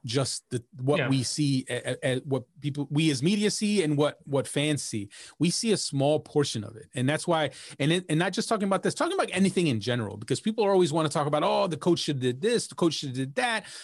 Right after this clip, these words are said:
Speaker 1: The coach has a lot more material to work with. The coach has a lot more that they've looked at, a lot more they've seen. They have a much better feel for these players and what they can and can't do. So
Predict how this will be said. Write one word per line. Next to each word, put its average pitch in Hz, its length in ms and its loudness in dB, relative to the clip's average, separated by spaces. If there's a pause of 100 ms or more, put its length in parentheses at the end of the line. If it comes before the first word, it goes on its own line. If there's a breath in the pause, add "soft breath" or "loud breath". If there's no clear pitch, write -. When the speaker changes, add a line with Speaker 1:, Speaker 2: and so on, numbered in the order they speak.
(300 loud breath)
Speaker 1:
The 196 80 -4
coach 359 260 2
has 190 180 2
a 180 40 4
lot 190 300 2
more 185 180 6
material 165 460 4
to 123 80 2
work 135 240 0
with. 104 100 -8
The 131 80 -8
coach 202 220 2
has 190 160 0
a 160 60 2
lot 160 260 0
more 170 480 6 (240 loud breath)
that 135 140 0
they've 131 280 0
looked 160 300 2
at, 165 220 0
a - 20 -8
lot 135 180 -2
more 139 200 2
they've 113 180 0
seen. 196 460 2
They 147 80 4
have 131 100 0
a 117 60 0
much 123 220 0
better 107 180 -4
feel 165 240 0
for 120 100 -6
these 101 160 -8
players 185 400 0
and 110 100 -2
what 123 200 0
they 113 80 -2
can 139 200 -2
and 113 80 -2
can't 113 280 -6
do. 220 180 2
So 156 300 0